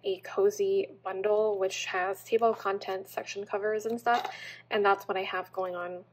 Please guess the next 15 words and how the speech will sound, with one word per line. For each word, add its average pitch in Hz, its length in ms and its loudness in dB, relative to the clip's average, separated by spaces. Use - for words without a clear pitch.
in 196 120 -2
this 190 120 -4
planner. - 400 -8
So 208 280 4
this 226 180 -2
is 254 80 -8
the 277 80 0
table 285 260 0
of 285 120 2
contents. 220 540 0
My 202 140 2
contents 220 480 -4
have 196 120 -2
not 214 200 -4
changed, 254 680 -2